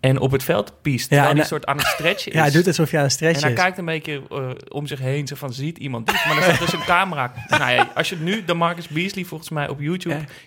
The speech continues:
Speaker 1: intypt... krijg je meteen
Speaker 3: Niet.
Speaker 1: zijn piemel te zien. Ja.
Speaker 2: <laughs>
Speaker 1: Ja,
Speaker 3: Wat vet.
Speaker 1: bizar, bizar
Speaker 2: Ja.
Speaker 1: fragment.
Speaker 3: Dat is wel echt bizar.
Speaker 2: En
Speaker 3: Even,
Speaker 2: dan,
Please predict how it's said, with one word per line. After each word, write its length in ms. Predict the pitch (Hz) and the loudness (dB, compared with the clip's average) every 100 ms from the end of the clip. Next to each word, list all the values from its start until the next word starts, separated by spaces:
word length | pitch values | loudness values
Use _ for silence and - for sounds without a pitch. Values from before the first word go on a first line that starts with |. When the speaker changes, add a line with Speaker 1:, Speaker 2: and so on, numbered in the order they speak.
| - | -4
Speaker 1:
intypt... 460 | 156 175 175 175 | -2 -2 -4 -6
krijg 220 | - 143 - | -2 -2 -2
je 60 | |
meteen 320 | 147 135 156 185 | -6 -2 2 4
Speaker 3:
Niet. 100 | 113 | 4
Speaker 1:
zijn 120 | 147 | 0
piemel 240 | 131 117 | -4 -6
te 100 | - | -8
zien. 300 | - 113 120 | -12 -12 -12
Ja. 180 | 160 180 | -6 -2
Speaker 2:
<laughs> 80 | - - - - - - - - - 160 139 143 - - - - 123 - 170 - - - 131 | -2 -2 -4 -4 -6 -6 -6 -4 0 2 2 0 -2 -4 -4 -2 -4 -6 -18 -12 -12 -10 -2
Speaker 1:
Ja, 100 | 120 | 0
Speaker 3:
Wat 160 | 131 | 2
vet. 140 | 127 113 | 2 0
Speaker 1:
bizar, 540 | - 170 160 180 185 147 | 0 2 6 6 2 -6
bizar 380 | 139 165 - 156 | -8 -8 0 4
Speaker 2:
Ja. 140 | 131 117 | 4 4
Speaker 1:
fragment. 300 | 131 120 117 | 0 -6 -6
Speaker 3:
Dat 140 | 117 | -6
is 60 | - | -6
wel 100 | - | -6
echt 140 | 107 | -6
bizar. 240 | 107 98 82 - | -6 -4 -6 0
Speaker 2:
En 140 | 139 | 4
Speaker 3:
Even, 100 | 143 | 4
Speaker 2:
dan, 100 | 151 | 4